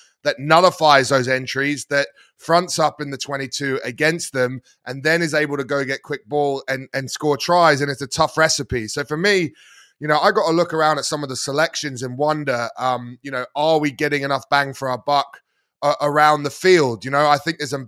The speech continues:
big reliant on Genge and Sinclair to create gain line and carries, which, hey, they are a luxury as, as front rowers who can carry and have that dynamism.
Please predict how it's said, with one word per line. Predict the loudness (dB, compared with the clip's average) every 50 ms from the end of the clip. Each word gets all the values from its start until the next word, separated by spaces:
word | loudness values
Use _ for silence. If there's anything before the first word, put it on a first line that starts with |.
| _ _
big | 0 0 0 0 0
reliant | -2 0 0 2 2 2 2 2 0 -2 -2
on | -6 -6 -4 0
Genge | 0 0 0 0 -2
and | -4 -4 -4
Sinclair | -4 -4 -4 -6 -2 -2 0 0 0
to | -2 -4 -10
create | -4 -2 0 0 0 -2 _
gain | -2 0 0 0 0
line | 0 0 0 0 0 -2
and | -6 -10
carries, | -8 -2 0 2 2 2 2 0 -2 -4 -4 -4
which, | -4 -4 -4 -8 -14 _ _ _ _ _ _ _ _ _ _ -4
hey, | -2 -2 0 0
they | 0 2 4
are | 4 4 4
a | 4 4
luxury | 2 2 2 0 -4 -4 -2 -2 -2 -2
as, | -2 -4 -6 -8 -6 -6
as | -6 -6
front | -4 0 2 2 2 4
rowers | 4 4 6 6 4 2 0 -2
who | -4 -6
can | -6 0 0 0 0 0 -6
carry | 0 2 4 4 4 4 2 0
and | -2 -2
have | 0 -2 -2 0 0
that | -2 -2 -2 _
dynamism. | -4 -2 0 0 -2 -2 -6 -8 -8 -8 -8 -10 -10 -10 -14